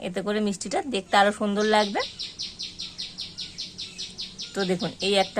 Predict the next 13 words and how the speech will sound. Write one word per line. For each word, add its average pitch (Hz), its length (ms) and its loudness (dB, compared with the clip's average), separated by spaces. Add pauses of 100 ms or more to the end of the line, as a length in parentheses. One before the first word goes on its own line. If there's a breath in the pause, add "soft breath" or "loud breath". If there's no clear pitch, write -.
আমি 254 180 2
মিষ্টি 220 320 -2
তৈরি 196 260 4
করে 214 220 4
নিয়েছি, 220 220 2 (140)
কত 165 220 0 (200)
সুন্দর 196 280 0 (120)
দেখতে 190 280 -2
লাগছে 185 300 8
দেখুন, 175 240 -2 (800)
অসম্ভব 214 340 2 (100)
সুন্দর 220 300 0
হয়েছে। 226 260 0